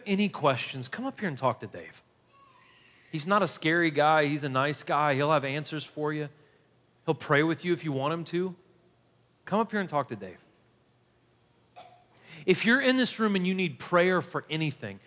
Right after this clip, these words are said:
if you want to confess a fault or a sin, there's men and women up here at the front. They'd love to pray with you. They'd love to wrap arms around you or hold hands or however you feel comfortable, and just, and just bear those burdens with you and pray with you. There's also communion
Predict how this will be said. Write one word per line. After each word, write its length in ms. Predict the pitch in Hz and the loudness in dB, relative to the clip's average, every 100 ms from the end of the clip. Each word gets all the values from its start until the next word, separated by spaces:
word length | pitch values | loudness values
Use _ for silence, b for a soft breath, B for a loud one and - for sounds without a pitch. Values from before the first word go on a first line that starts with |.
| B - | B -6
if 140 | 175 | 0
you 100 | 202 | 2
want 120 | 269 | 4
to 140 | 233 - | 2 0
confess 600 | 196 143 - 214 220 - | -2 -2 2 4 4 2
a 80 | 165 | -4
fault 440 | - 185 170 170 151 | -2 2 4 2 0
or 80 | |
a 80 | 135 | -2
sin, 380 | 127 156 127 110 - b b b b - | -2 -2 -4 -4 -12 b b b b -4
there's 180 | 156 | -2
men 240 | 170 208 233 | 4 4 6
and 140 | 226 | 6
women 240 | 233 233 220 | 4 6 4
up 120 | 214 | 2
here 120 | 220 | 0
at 80 | 208 | 0
the 80 | 185 | -2
front. 320 | - 220 190 | 2 2 4
They'd 120 | 170 | 2
love 240 | 185 202 | 4 2
to 80 | 208 | 2
pray 260 | - 170 131 | 2 2 2
with 240 | 123 - | 0 -6
you. 120 | 107 - b b b b _ | -14 -16 b b b b _
They'd 140 | 190 185 | 4 6
love 160 | 202 | 6
to 60 | 185 | 6
wrap 320 | 175 175 180 | 6 6 6
arms 300 | 170 170 156 | 4 4 2
around 360 | 151 156 156 156 | 2 4 4 2
you 120 | 147 | 2
or 80 | 127 | 4
hold 320 | 170 175 147 | 4 2 0
hands 500 | 160 165 160 156 127 | -2 -2 -2 -2 -4
or 140 | 117 b b b b | -4 b b b b
however 280 | - 175 202 | -2 2 2
you 120 | 220 | 2
feel 180 | - 220 | 2 2
comfortable, 460 | 214 185 196 175 147 | 4 2 2 0 0
and 80 | 135 | -2
just, 160 | 135 | -6
and 100 | 156 151 | -6 -4
just 180 | 151 | -2
bear 220 | 131 156 202 | 2 4 6
those 180 | 196 | 2
burdens 400 | 139 151 220 202 | 2 2 2 0
with 160 | 135 123 | -4 -6
you 80 | 135 | -6
and 100 | 127 | -2
pray 160 | 143 | 0
with 260 | 196 143 - | 2 0 -4
you. 120 | 107 - _ _ _ _ _ _ _ _ _ _ _ _ _ _ B B B | -16 -18 _ _ _ _ _ _ _ _ _ _ _ _ _ _ B B B
There's 200 | 190 185 | 2 4
also 380 | 226 220 262 262 | 6 6 6 2
communion 680 | - 208 202 202 202 160 | 2 2 4 4 2 0